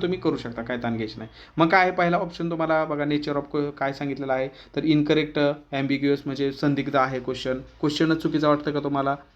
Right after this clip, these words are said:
नाही. आपल्याला, अ, चहा गरम आहे यामध्ये क्वेश्चन बरोबर होता, काय प्रॉब्लेम नाही. Out of syllabus आहे का? नाही. मराठी व्याकरणचा प्रश्न आहे, out of syllabus पण नाही. All option incorrect आहेत का? नाही. तिथं चौथा ऑप्शन बरोबर होता, तो आम्हाला द्यायचा होता आणि तुम्ही दिलेला पण होता.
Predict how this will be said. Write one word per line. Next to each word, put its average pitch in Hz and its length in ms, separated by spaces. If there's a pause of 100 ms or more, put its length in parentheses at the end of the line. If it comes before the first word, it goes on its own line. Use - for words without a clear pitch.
नाही. 131 200
आपल्याला, 135 460 (340)
अ, 123 220
चहा 135 260
गरम 135 300
आहे 135 120
यामध्ये 135 240
क्वेश्चन 143 340
बरोबर 151 320
होता, 147 200
काय 139 140
प्रॉब्लेम 135 380
नाही. 139 120 (320)
Out 151 120
of 175 100
syllabus 165 440
आहे 156 80
का? 156 100
नाही. 135 240
मराठी 127 340
व्याकरणचा 131 400
प्रश्न 131 320
आहे, 123 120
out 120 80
of 120 180
syllabus 120 260
पण 127 160
नाही. 120 160 (400)
All 156 100
option 160 300
incorrect 151 420
आहेत 143 180
का? 139 260
नाही. 135 300 (160)
तिथं 131 180
चौथा 139 280
ऑप्शन 143 260
बरोबर 170 300
होता, 120 200
तो 120 120
आम्हाला 131 240
द्यायचा 143 280
होता 117 160
आणि 135 180
तुम्ही 147 160
दिलेला 175 300
पण 120 140
होता. 117 240